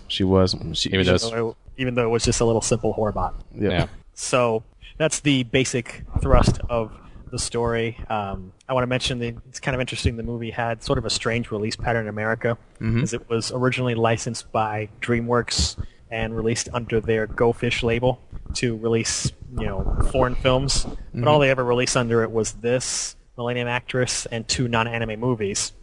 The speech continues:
Speaker 1: Oh.
Speaker 3: And the thing that pissed a lot of people off about this release was, number one, it wasn't dubbed.
Speaker 1: Right.
Speaker 2: Yeah.
Speaker 3: And two, they borked the subtitle track because it was closed caption.
Speaker 1: Yeah. <laughs>
Speaker 2: Yeah, I can attest
Speaker 3: So
Speaker 2: to that.
Speaker 1: I remember that.
Speaker 2: I had it. I, I
Speaker 3: So you
Speaker 2: did.
Speaker 3: had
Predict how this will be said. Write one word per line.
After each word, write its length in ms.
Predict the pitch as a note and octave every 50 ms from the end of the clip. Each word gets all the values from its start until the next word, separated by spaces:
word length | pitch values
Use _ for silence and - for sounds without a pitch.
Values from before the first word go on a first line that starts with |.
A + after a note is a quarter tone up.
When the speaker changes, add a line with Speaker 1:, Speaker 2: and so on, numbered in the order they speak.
| - -
Speaker 1:
Oh. 140 | E3+ C3+ - - - - - -
Speaker 3:
And 140 | A3+ A3+
the 60 | - A2+
thing 260 | - - F#3+ F#3+ F3
that 140 | - - -
pissed 220 | - D3+ - -
a 40 | G#2+
lot 180 | G#2+ A#2+ D3 C#3
of 60 | C3
people 300 | - B2+ A2+ - A2 G#2
off 360 | G#2 G#2 G#2 G#2+ - - - -
about 240 | - G#2+ G#2 G#2 -
this 200 | - A2 - -
release 320 | A#2 A2+ A#2+ C3 B2+ - -
was, 180 | A#2 A2 G#2+ -
number 160 | A#2+ A2+ A#2
one, 180 | A2 A#2+ C3 B2
it 80 | A2+
wasn't 320 | G#2+ A#2+ A#2+ - A#2+ A2 -
dubbed. 380 | A2+ A2+ G2+ G2+ A2+ A#2 - - - - - - -
Speaker 1:
Right. 220 | B2 A2+ G2+ G2
Speaker 2:
Yeah. 140 | E2+ E2+ E2+ - - - - - - - -
Speaker 3:
And 220 | B2+ B2 A#2+ - -
two, 520 | - - G3+ G3 E3+ D3 C#3 C3+ C#3 C3 - - - -
they 140 | C3 B2+ B2
borked 400 | A2+ - C#3 C#3+ C3+ - - -
the 60 | -
subtitle 500 | - - - C#3+ C#3+ - C3+ B2+ A2 A2+
track 600 | G#2+ - - A#2 G#2+ A2 A2 A2+ - - - - - -
because 240 | B2 - B2+ A2+ A#2+
it 60 | A2
was 140 | A2+ A2 -
closed 380 | - - - B2 A#2 A2 - -
caption. 500 | - B2+ A#2 - - - F#2 F2 G2 - - - - -
Speaker 1:
Yeah. 340 | A#2+ A#2 G#2+ G#2 - - -
<laughs> 40 | - - - - - - F#3 - - -
Speaker 2:
Yeah, 140 | A2+ A2
I 60 | A2 G#2+
can 140 | - B2+
attest 260 | G2+ - - B2 A#2+ D3+
Speaker 3:
So 60 | C3
Speaker 2:
to 40 | G2
that. 260 | F2+ F2 E2+ E2 - - -
Speaker 1:
I 100 | - F2+
remember 320 | A2+ A#2 A#2+ B2 A#2+ A#2 A2
that. 240 | A2 A2 A2 - - -
Speaker 2:
I 100 | G2 G2+ F#2+
had 200 | A#2 A#2+ A2+ G2
it. 120 | - - - - - - -
I, 220 | F2+ E2 E2 F#2+
I 40 | G2
Speaker 3:
So 60 | G2+
you 80 | C#3+ C#3
Speaker 2:
did. 100 | - -
Speaker 3:
had 120 | C#3 -